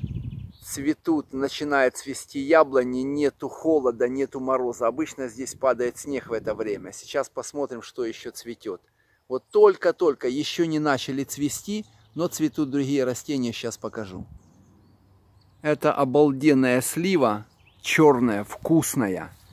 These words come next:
Цветёт, полно цвета. Полно, и нету холода.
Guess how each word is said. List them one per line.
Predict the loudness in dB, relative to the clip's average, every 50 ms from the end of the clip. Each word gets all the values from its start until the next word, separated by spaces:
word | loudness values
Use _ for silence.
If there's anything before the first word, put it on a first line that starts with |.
| -20 -20 -20 _ _ _ _
Цветёт, | -10 -8 -6 -2 2 2 2 2 2 4 4 4 4 2 -2 _
полно | 4 6 6 8 6 6 4 4 4 2
цвета. | 2 -2 -4 0 2 4 4 2 2 -2 -8 -8 -8 -12 _ _ _ _ _ _ _ _ _ _ _ _ _ _ _ _ _ _ _ _ _ _ _ _ _ _ _ _ _ _ _ _ _ _ _ _ _ _
Полно, | 4 6 6 6 6 4 4 2 2 2 0 -4 -10 -6
и | -2 0
нету | 2 4 4 2 2 2 -2 -6
холода. | -2 2 4 4 4 4 2 0 -2 -4 -8 -8 -10